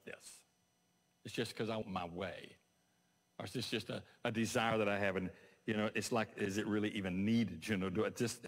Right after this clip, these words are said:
is this something that, that I really believe that God wants me to stand for, stand up on, and stand with? You know, too often we just blow up over the little specks that are in somebody's life.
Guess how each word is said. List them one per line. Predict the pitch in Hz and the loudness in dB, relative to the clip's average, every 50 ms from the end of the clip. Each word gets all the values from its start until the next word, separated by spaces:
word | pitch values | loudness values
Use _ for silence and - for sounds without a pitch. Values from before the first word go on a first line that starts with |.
| - | -6
is | - 104 92 | -4 -2 0
this | 104 113 104 | 0 0 0
something | - - 117 113 107 - 110 104 | 2 2 0 0 2 0 0 2
that, | 95 95 90 - - - - - _ _ _ _ _ _ _ | 2 2 0 -2 -8 -20 -20 -20 _ _ _ _ _ _ _
that | 101 | 0
I | 107 104 | 2 2
really | 101 107 117 113 110 | 4 4 4 4 4
believe | 104 104 104 101 95 | 4 4 4 2 2
that | 98 104 - - _ _ _ _ _ _ _ 110 107 | 0 -4 -6 -10 _ _ _ _ _ _ _ -6 -2
God | 98 110 107 98 | 0 0 2 2
wants | 104 101 - - | 0 -2 -2 -2
me | 113 | -2
to | 95 92 | -2 -2
stand | - - - 110 104 104 98 | -4 -2 -2 0 0 0 0
for, | - 107 101 104 | -2 -2 -2 -2
stand | 101 - - 107 101 98 98 | -2 -2 -2 0 0 2 2
up | 101 98 - | 0 0 0
on, | 110 101 98 95 | 0 0 0 0
and | 92 90 | -2 -4
stand | - - 104 92 92 92 | -2 -2 -2 0 0 0
with? | 92 92 87 87 85 - - _ _ _ _ _ _ _ _ _ _ _ _ _ _ _ _ _ _ _ _ _ _ _ _ _ _ _ _ _ _ _ _ _ _ _ | 0 -2 -2 -4 -6 -10 -18 _ _ _ _ _ _ _ _ _ _ _ _ _ _ _ _ _ _ _ _ _ _ _ _ _ _ _ _ _ _ _ _ _ _ _
You | - 123 | -4 -2
know, | 117 113 113 - - | -2 -2 -4 -6 -4
too | - 156 151 143 | 0 2 4 6
often | 147 160 156 - 127 117 | 6 4 4 4 4 4
we | 113 110 | 4 4
just | 107 117 107 110 | 4 2 0 2
blow | 110 120 135 139 | 2 4 6 6
up | 135 117 131 | 4 4 4
over | 127 120 113 | 2 2 4
the | 110 110 113 | 2 2 2
little | 107 113 120 127 123 120 113 | 4 4 4 4 4 2 0
specks | - - - - 143 127 120 - - - - - _ _ _ _ _ _ _ _ _ _ _ _ _ _ _ _ _ _ _ _ _ _ _ _ _ _ _ _ _ _ | -2 -4 -4 -2 -2 -2 -4 -6 -10 -14 -14 -16 _ _ _ _ _ _ _ _ _ _ _ _ _ _ _ _ _ _ _ _ _ _ _ _ _ _ _ _ _ _
that | 117 110 | -2 -2
are | 117 | -2
in | 117 | -2
somebody's | 110 - 135 127 120 120 117 113 104 | -2 -2 0 0 2 0 0 0 0
life. | 110 117 127 123 110 101 98 | 0 -2 -2 -2 -4 -6 -8